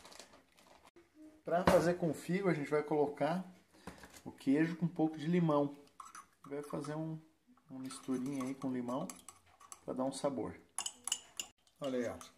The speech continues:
Tá pronto. Creminho com um pouquinho de limão, fica bem saboroso. Um pouquinho de sal, um pouquinho de pimenta a gosto. Você vai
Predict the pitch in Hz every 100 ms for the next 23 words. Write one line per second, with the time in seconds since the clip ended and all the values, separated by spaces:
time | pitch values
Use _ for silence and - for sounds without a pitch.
0 | - - 127 - 143 165 180 214 - -
1 | _ _ _ _ _ - - _ - -
2 | - - - _ - - _ 123 120 127
3 | - 135 127 127 123 120 131 156 139 113
4 | 113 131 143 135 123 107 98 90 - -
5 | - - - _ - - - _ _ _
6 | _ 147 127 - 139 127 - - 135 165
7 | 185 - - _ _ _ _ _ _ _
8 | - _ 127 139 131 - 143 135 180 -
9 | 120 147 208 - - _ _ _ _ _
10 | _ _ _ _ _ _ _ _ _ _
11 | _ _ _ _ _ _ _ _ _ _
12 | _ _ _ _ _ _ - 143